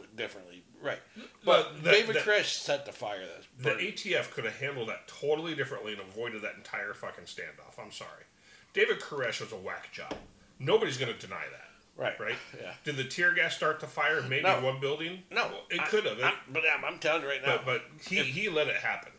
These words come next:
Speaker 1: He started the fire. I mean, I'm telling you right now, he locked those people in that fucking building and set it on fire.
Speaker 2: But the,
Speaker 1: To
Speaker 2: the federal government has a history
Speaker 1: Yeah.
Speaker 2: of overreach. Ruby Ridge, there was no reason they should have been up there.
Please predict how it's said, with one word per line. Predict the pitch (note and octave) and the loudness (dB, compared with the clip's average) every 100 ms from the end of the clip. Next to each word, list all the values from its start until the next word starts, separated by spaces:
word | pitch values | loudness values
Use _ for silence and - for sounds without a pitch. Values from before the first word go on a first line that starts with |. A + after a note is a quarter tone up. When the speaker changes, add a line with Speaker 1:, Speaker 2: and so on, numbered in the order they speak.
| - - | -16 -8
Speaker 1:
He | F#3 A#3 | -4 -2
started | - D3+ F#3+ B2 A2 | 2 4 4 2 -6
the | |
fire. | - G#2 F2+ - | -8 -8 -8 -8
I | B2 | -4
mean, | A#2+ C3 | -2 -2
I'm | F3+ | -2
telling | F3+ D#3+ | -4 -4
you | C3+ | -2
right | B2 | -4
now, | C#3+ B2+ | -4 -6
he | - E3 G#3 G3 C3 - | -6 -6 -6 -8 -12 -4
locked | C#3+ D#3 - | 0 2 2
those | - | -4
people | - G2+ E2+ - | -4 -6 -4 -4
in | B2 C#3+ | -4 -4
that | D#3+ D#3 | -4 -4
fucking | D3 D3+ D3+ | -6 -6 -4
building | C3 C3 B2 F#2+ | 0 0 0 -4
and | A2+ | -8
set | - - B2 | -6 -2 0
it | A#2+ A2 | 0 -2
on | G2+ | -4
fire. | - F#2+ C2+ - C3 - | -4 -6 -6 -12 -14 0
Speaker 2:
But | F#3+ A#2+ | 0 0
the, | - C3 | -2 -4
Speaker 1:
To | |
Speaker 2:
the | C3+ C3 | -4 -4
federal | - E3+ G3+ G#3+ E3+ | -2 0 0 0 -2
government | E3 D3 A#2 | -4 -4 -6
has | A#2 A#2+ A#2+ B2 | -4 -2 -2 -4
a | |
history | A#2+ D3+ C#3 - G2 E2+ - | -4 -2 -2 -4 -8 -8 -6
Speaker 1:
Yeah. | A2 - - - _ | -8 -8 -18 -20 _
Speaker 2:
of | A#2+ B2 | -10 -6
overreach. | - B2 G#2 D#2+ - | -4 -4 -4 -8 -6
Ruby | D#3 G#3 | -4 -4
Ridge, | B2+ G2 C3+ - - | -6 -4 -4 -4 -6
there | D#3 G3+ | -4 -2
was | B2+ | -2
no | B2 B2 C3 A2+ | -2 -2 -2 -2
reason | A#2 A2 F#2+ | -4 -4 -6
they | F#2 | -8
should | G#2+ B2+ | -6 -6
have | A#2+ | -4
been | A#2+ | -4
up | A2 | -4
there. | A2 | -6